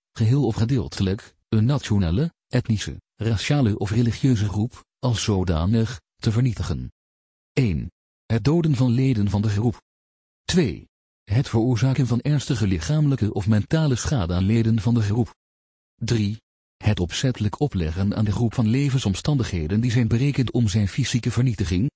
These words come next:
geheel of gedeeltelijk, te bewerkstelligen. Vier. Het opleggen van maatregelen bedoeld om geboorten binnen de groep te voorkomen.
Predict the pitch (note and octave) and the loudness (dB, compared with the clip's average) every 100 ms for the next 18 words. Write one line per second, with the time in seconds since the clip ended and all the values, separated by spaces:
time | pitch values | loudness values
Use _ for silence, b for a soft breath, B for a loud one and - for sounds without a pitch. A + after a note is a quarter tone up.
0 | _ - A2+ C#3+ A2+ A2 B2+ C3 D2 - | _ -2 2 2 2 0 0 0 -2 -2
1 | F#2+ G2+ - _ _ - G#2 G#2 B2 D3 | -2 -2 -8 _ _ -2 0 0 0 0
2 | - C3+ G2 B2+ F#3+ - _ _ _ _ | 0 0 0 0 -2 -6 _ _ _ _
3 | _ G2+ F2+ E3 E2 C2+ _ _ _ - | _ -4 0 0 0 -6 _ _ _ -4
4 | G#2+ G#2+ E2 E2 E2+ D2+ G#2 A2+ A2+ D3 | -2 0 -2 -2 -4 -2 0 2 2 2
5 | A#2+ G#2 F#2 F#2+ G#2 G#2 D3+ - B2+ G#2+ | 0 -2 0 0 0 2 0 0 -2 0
6 | F#2+ E2 G#2 G2 D#3+ B2+ G2 A#2+ A2 G#2 | 0 0 0 2 2 2 0 0 0 -2
7 | G2 - D#2 C2 | -2 -2 -6 -8